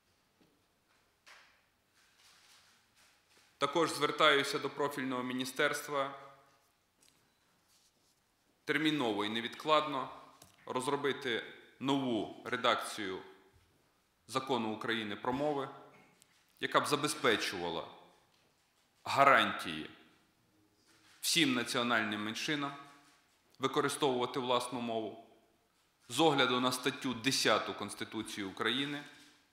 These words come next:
де зазначено про те, що державна мова в Україні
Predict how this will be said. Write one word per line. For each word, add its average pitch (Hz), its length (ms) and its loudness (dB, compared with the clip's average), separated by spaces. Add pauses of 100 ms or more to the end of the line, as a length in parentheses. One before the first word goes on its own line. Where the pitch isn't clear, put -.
(520)
де 127 140 4
зазначено 120 840 2 (1400)
про 127 120 2
те, 123 220 6
що 117 200 -2
державна 123 500 4
мова 101 300 0
в 95 80 -2
Україні 95 580 -4